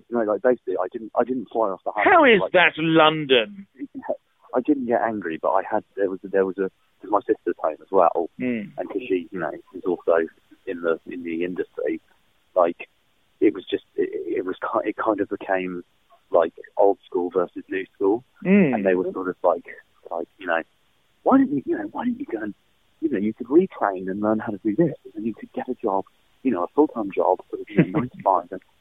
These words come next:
Speaker 1: you know, why, like, like that nice boy Laurie, you know."
Speaker 2: <laughs>
Speaker 1: And, and I was like,
Speaker 2: "He's
Speaker 1: "What?"
Speaker 2: got his head
Speaker 1: No.
Speaker 2: screwed on, right?"
Speaker 1: <laughs> Like, that's the thing, and, and, like, I, and then, so I ended up sort of actually explaining the comedy industry and how it works, and it was really interesting, 'cause they were like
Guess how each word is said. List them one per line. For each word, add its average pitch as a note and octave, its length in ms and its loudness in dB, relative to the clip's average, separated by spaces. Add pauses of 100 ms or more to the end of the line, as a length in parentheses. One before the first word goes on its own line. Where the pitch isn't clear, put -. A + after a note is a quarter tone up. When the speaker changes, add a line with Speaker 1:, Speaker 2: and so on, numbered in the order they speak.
(200)
Speaker 1:
you - 80 -4
know, F#2 140 -2
why, D4+ 140 -6 (340)
like, C#4+ 160 4
like A#3+ 160 2
that A#3+ 160 -6
nice E3+ 260 -2
boy C#3+ 140 4
Laurie, G#2 480 0 (220)
you A2+ 100 -10
know." F#2 180 -2
Speaker 2:
<laughs> A#3+ 320 4 (880)
Speaker 1:
And, A#2 220 0 (240)
and C3 100 -4
I C3 120 0
was A2+ 140 -2
like, G2+ 220 -4
Speaker 2:
"He's F#4 160 6
Speaker 1:
"What?" F3+ 100 8
Speaker 2:
got G#3+ 120 6
his E3 140 2
head C3+ 200 0
Speaker 1:
No. A2 100 0
Speaker 2:
screwed C3 200 0
on, A#2+ 160 -2
right?" A#2 300 2
Speaker 1:
<laughs> E3+ 60 -8 (800)
Like, C#3 140 2
that's D3 180 -4
the F3 100 2
thing, C3+ 60 2
and, C#3+ 140 2
and, A#2 220 2
like, A2+ 180 4
I, A2+ 120 0 (120)
and A2+ 180 -2
then, A2+ 280 -2
so A#2 180 6
I A2 80 6
ended A2 220 0
up - 160 2
sort F#2 200 -2
of F#2+ 60 4
actually F#2 320 -4
explaining F#2 560 -2
the E2 80 -12
comedy F2+ 360 -2
industry D#2 320 -10
and D#2 140 -8
how E2 140 -2
it E2+ 60 -6
works, G2 320 0
and A2+ 100 -2
it B2 60 0
was A#2+ 120 -4
really C3+ 160 2
interesting, C#3+ 300 -6
'cause F#2 180 -10
they A2+ 120 0
were A2 80 2
like G2 200 2